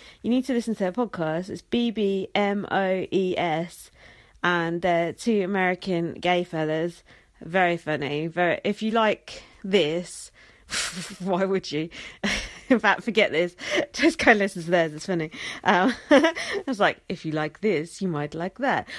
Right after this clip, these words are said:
No, it's cool. It had, like, a spirit of, like, you know, our podcast. So, um, yeah, you know what I mean.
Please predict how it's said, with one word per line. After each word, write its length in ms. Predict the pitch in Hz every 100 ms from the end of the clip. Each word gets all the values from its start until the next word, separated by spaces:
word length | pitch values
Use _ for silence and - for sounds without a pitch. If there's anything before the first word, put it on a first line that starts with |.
| -
No, 160 | 190 156
it's 220 | 139 -
cool. 220 | - 240 165
It 80 |
had, 180 | 202 202
like, 200 | 175 185
a 60 | 190
spirit 400 | - 208 175 -
of, 120 | 151
like, 380 | 156 95 - - -
you 140 | 175
know, 300 | 143 135 151 - - - - -
our 280 | - 175 170
podcast. 540 | - 170 - 147 170
So, 520 | - 160 147 147 165 208 _ _ _ -
um, 540 | 160 151 147 151 170 190 - _ _ _ _ _ _ _ _ -
yeah, 140 | 202 147
you 120 | 139
know 80 | 131
what 100 | -
I 20 |
mean. 220 | 127 160